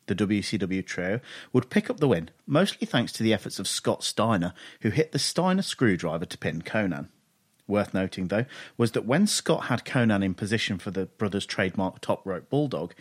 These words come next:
he chose to electric chair Konnan to the mat rather than moving him in position for Rick. Similarly, a couple of nights later on the January eighth Thunder, Scott would choose to perform a Frankensteiner on Konnan to win the brothers' bout against Konnan and Buff Bagwell,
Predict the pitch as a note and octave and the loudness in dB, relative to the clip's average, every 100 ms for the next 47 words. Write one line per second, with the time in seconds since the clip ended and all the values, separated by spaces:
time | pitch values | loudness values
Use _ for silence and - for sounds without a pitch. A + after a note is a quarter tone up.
0 | - - - A2+ F#3+ G#3+ - F3 B2 B2+ | -20 -12 -2 2 2 2 2 4 6 4
1 | - B2+ - - C#3+ - G2+ F2+ F2+ F2 | 0 -6 -2 4 4 4 0 0 0 -4
2 | F2+ E2+ D#2+ - G2+ G2+ B2 C3+ G2+ F2 | -4 -4 -4 -2 0 2 4 4 4 2
3 | F2 F2 - - - G#2 F2+ - F#2 F2+ | -2 -4 -6 -14 -4 -2 -2 -6 -6 -6
4 | - D#2+ E2+ F2 G2+ - - _ _ _ | -4 -6 -8 -4 -4 -6 -18 _ _ _
5 | _ _ _ _ - - A#2 F2 E2+ G#2 | _ _ _ _ -8 2 2 2 0 0
6 | B2+ - - G#2+ - D#3+ F3 E3+ E3 D#3 | -2 -8 -6 -2 2 4 6 6 4 4
7 | G#2 F2+ - G2 G2 G#2 G2+ F#2+ F#2+ G2 | 2 0 0 0 2 2 2 2 0 -2
8 | F#2 - B2+ C3 F#2 - - - - - | -2 -4 2 4 4 0 -12 -20 -14 -4
9 | - C#3+ F#3+ - B2 A2+ - A#2+ - A2+ | 2 2 2 2 2 2 0 -8 0 2
10 | G#2 - C#3 B2+ A2+ G#2 - G2 F#2 F#2+ | 2 2 0 2 0 0 0 0 0 -4
11 | - B2+ B2+ F#2 F#2 A2 G2+ F#2+ G2+ F#2+ | -2 0 2 2 0 2 2 2 -2 -4
12 | F#2 G2+ F#2 - F#2+ D2 - G2+ F2+ F2+ | -2 0 0 -2 -4 -6 -4 -2 0 -2
13 | F2 F#2+ - C3 C3+ F2 D#2 | -2 -2 0 0 0 0 -4